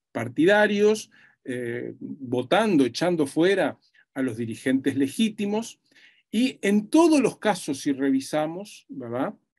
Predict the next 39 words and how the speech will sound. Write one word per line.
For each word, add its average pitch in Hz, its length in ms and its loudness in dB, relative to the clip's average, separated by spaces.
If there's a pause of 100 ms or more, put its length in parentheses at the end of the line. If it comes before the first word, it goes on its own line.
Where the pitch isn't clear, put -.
(120)
Ecuador 131 720 2
con, 110 580 -4 (380)
eh, 113 140 -8
Rafael 123 500 0
Correa, 160 580 0
que 156 120 -2
se 156 160 0
enfrentó 147 600 2
a 190 60 2
la 127 160 -2
conaya 165 460 -4
y 120 140 -4
a 117 80 -8
otros 127 260 -10
movimientos, 131 640 0
sobre 113 160 -6
todo 135 180 0
los 127 140 -4
sindicales. 131 800 -2 (500)
Eh, 147 540 2 (400)
en, 175 340 0
en 165 220 0
Bol-, 156 260 2
en 135 760 0
Brasil 147 440 -4
hoy, 226 240 4
donde 131 340 -4
Lula 175 280 -2
no 151 140 -2
es 185 100 -8
capaz 240 480 -6
de 208 320 -4
cumplir 180 480 -4
con 202 220 2
lo 180 100 2
mínimo 254 480 4
que 170 100 -10
había 180 300 -6
prometido 190 760 -4